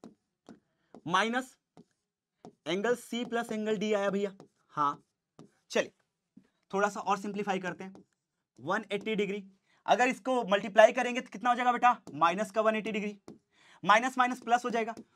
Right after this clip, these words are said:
तो plus half of angle C plus angle D, ब्रैकेट में लगा देते हैं। वन एटी से वन एटी कैंसिल,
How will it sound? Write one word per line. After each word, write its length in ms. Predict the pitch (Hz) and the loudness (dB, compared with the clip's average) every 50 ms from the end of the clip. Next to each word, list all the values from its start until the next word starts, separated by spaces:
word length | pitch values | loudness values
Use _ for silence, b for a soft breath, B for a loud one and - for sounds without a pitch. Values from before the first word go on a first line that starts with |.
| - 214 - | -20 -10 -8
तो 80 | 190 196 | -6 -4
plus 260 | 196 202 220 226 - - - | -2 -2 -2 -2 -4 0 4
half 300 | 180 185 196 220 226 - 208 202 | 8 8 8 8 6 4 2 4
of 260 | 214 254 247 - - - | 4 4 2 -2 -8 -8
angle 280 | 180 180 175 196 202 190 | -6 -4 -2 -2 -4 -4
C 220 | - - 180 170 151 135 | -6 -10 -10 -10 -6 -2
plus 240 | 165 190 247 - - - 160 | 0 0 0 0 -4 -6 -6
angle 260 | 165 151 160 190 - - - - - _ - 254 277 | -4 -2 -2 -2 -4 -4 -10 -20 -20 _ -8 -6 -6
D, 100 | 208 - - - _ _ _ _ _ _ _ _ _ _ - - _ - | -6 -6 -8 -14 _ _ _ _ _ _ _ _ _ _ -20 -20 _ -4
ब्रैकेट 300 | 147 175 175 175 196 190 | -2 -2 0 -2 -4 -4
में 80 | 208 202 | -2 0
लगा 200 | 196 180 185 185 | 4 4 4 4
देते 180 | 190 190 190 | 4 0 -6
हैं। 220 | 190 190 190 - _ _ _ _ b b b b b b b - | -10 -12 -14 -20 _ _ _ _ b b b b b b b 6
वन 160 | 180 233 247 | 8 8 8
एटी 180 | 254 247 254 247 | 6 2 -4 -6
से 100 | - 226 | 0 2
वन 140 | 202 202 | 2 2
एटी 180 | 202 190 196 196 | 2 0 -4 -4
कैंसिल, 400 | 196 196 170 170 147 196 202 | -4 -2 -4 -2 -2 -4 -4